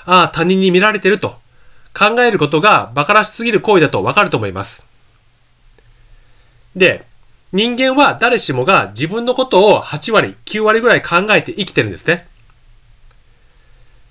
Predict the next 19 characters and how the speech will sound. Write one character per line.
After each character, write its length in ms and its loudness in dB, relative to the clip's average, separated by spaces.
だ 100 0
か 80 0
ら、 320 0
あ 60 0
な 80 0
た 140 0
は 360 2
周 260 2
り 60 -4
の 100 -2
人 140 -4
よ 100 4
り 120 -2
も 240 4
ほ 280 -4
ん 100 0
の 120 2
少 160 -4
し、 220 -6